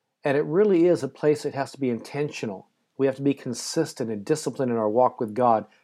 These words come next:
personally and corporately. You know, every year people always give New Year's resolutions, but, you know, dreams and visions with good intentions, yet without implementation, is no more than what I call a vision, just a wishful vision.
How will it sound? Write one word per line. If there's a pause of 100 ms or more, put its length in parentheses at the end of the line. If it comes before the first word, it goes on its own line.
(140)
personally
and
corporately. (720)
You
know,
every
year
people
always
give
New
Year's
resolutions, (500)
but,
you
know,
dreams
and
visions (120)
with
good
intentions, (500)
yet
without
implementation,
is
no
more
than
what
I
call
a
vision, (500)
just
a
wishful
vision.